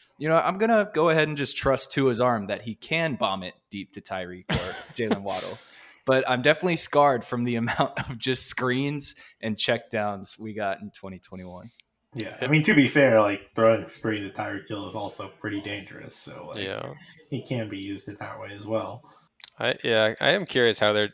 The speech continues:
Speaker 2: just, how they're gonna structure the offense, 'cause, I mean, the running backs are not good, but you also have two insane speedsters with Jaylen Waddle and Tyreek Hill.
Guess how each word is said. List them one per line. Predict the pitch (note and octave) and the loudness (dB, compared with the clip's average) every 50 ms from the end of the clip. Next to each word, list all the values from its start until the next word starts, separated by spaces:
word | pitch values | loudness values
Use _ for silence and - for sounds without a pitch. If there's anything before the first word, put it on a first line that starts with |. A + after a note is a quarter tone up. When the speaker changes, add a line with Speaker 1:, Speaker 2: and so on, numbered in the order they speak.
| - - | -8 -12
Speaker 2:
just, | - G#2 G2 - - | -12 -10 -12 -10 -10
how | B2 B2 C#3 C#3+ D3 | 0 4 6 6 6
they're | C#3+ A#2+ | 6 6
gonna | G#2+ G#2 G2 | 4 2 0
structure | - - - G#2 G2 - - G2 | -2 -2 -2 -2 -2 -2 -4 -2
the | F2+ F2+ F#2 | 0 0 0
offense, | G2 - - F#2 F#2 - - | 0 0 -2 -6 -8 -8 -10
'cause, | - G#2+ G2+ G2 F#2+ - - - - | -10 -10 -10 -10 -12 -16 -10 -6 -6
I | A#2 | -4
mean, | A2+ A2+ | -4 -2
the | G#2+ G#2 | -2 2
running | C3 F3 F3+ D3+ | 2 2 2 4
backs | A#2+ G#2+ G2+ F#2 - | 4 2 2 2 0
are | - - | -2 -4
not | F#2 F#2+ G2 F#2+ F2+ - - | -2 -2 0 0 -2 -2 -2
good, | F#2 F#2+ F2+ E2+ F2+ - _ _ _ | -2 -2 -2 -2 -4 -8 _ _ _
but | G#2 G2+ | -4 -4
you | G2 G#2 G#2+ | -2 0 0
also | A#2 A#2+ - - A2+ | -2 0 0 -2 -2
have | G#2 G2 F2+ _ - | -2 -4 -6 _ -10
two | - - A2 G2+ G2 F#2+ F#2+ F#2 F#2 F#2 G2 - _ _ - - - _ _ _ _ | -6 -4 -4 -4 -4 -6 -6 -8 -8 -10 -12 -14 _ _ -20 -20 -20 _ _ _ _
insane | - G#2 G2+ - - - A2 G#2+ G#2 G2 F#2+ | -8 -8 -8 -4 -2 0 0 0 0 -2 -6
speedsters | - - - G#2+ G#2+ G#2 - - - G2 F2 F2+ F2 F2+ | -10 -6 -4 -2 -2 -4 -4 -4 -4 -2 -2 -2 -4 -8
with | F#2+ F2+ - | -10 -6 -4
Jaylen | G2 F#2+ F2+ F2+ F2+ | -2 -2 -2 -2 0
Waddle | F2+ F2 F2+ G2 G2 | 0 0 0 0 -4
and | - - | -6 -4
Tyreek | - G2+ F#2 F2+ F#2 F#2+ - | -2 0 0 0 -2 -4 -6
Hill. | - G#2 F#2+ F2+ G2 A2+ B2 C3+ | -4 -2 -2 -2 -2 -4 -6 -10